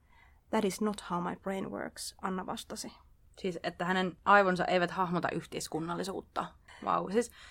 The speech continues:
Speaker 2: ehkä niinku eniten ottaa, siis monet asiat ottaa pannuun, mut ehkä eniten ottaa pannuun se, kun fiksut ihmiset niinku tahallaan heittäytyy ääliöiksi.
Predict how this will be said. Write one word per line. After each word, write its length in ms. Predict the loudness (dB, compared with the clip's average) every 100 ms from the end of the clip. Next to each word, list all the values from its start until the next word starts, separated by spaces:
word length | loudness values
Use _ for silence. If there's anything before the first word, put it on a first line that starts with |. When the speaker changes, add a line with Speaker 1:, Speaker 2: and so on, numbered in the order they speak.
| -2
Speaker 2:
ehkä 220 | 0 4
niinku 160 | 4 6
eniten 460 | 8 8 8 6 4
ottaa, 480 | 0 4 8 8 6
siis 160 | 4
monet 240 | 8 8 8
asiat 180 | 4
ottaa 280 | 2 4 4
pannuun, 500 | 8 6 6 -4 -4
mut 140 | -6 -6
ehkä 200 | -4 4
eniten 320 | 6 6 4
ottaa 260 | 2 2 6
pannuun 400 | 6 6 2 2
se, 180 | 0 0 -10 -4
kun 120 | 0
fiksut 340 | 2 0 0 0
ihmiset 320 | 0 0 -2
niinku 260 | -4 -6 -4
tahallaan 460 | -2 0 2 2 0
heittäytyy 600 | -2 -2 -6 -4 -4 -2
ääliöiksi. 920 | 0 2 0 -2 -6 -8 -10 -10 -10